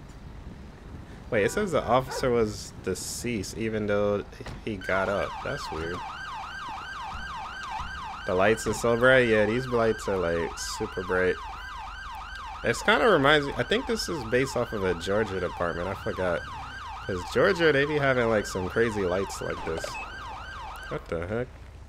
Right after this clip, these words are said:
Wait, I'm hearing shots fired somewhere. It sounds like it's pretty close. T-Doc, Tricks, glad you're liking the lights. What's going, oh wait,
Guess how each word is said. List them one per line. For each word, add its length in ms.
Wait, 280
I'm 100
hearing 220
shots 320
fired 380
somewhere. 480
It 80
sounds 320
like 180
it's 140
pretty 260
close. 580
T-Doc, 480
Tricks, 500
glad 260
you're 100
liking 280
the 80
lights. 580
What's 180
going, 320
oh 120
wait, 220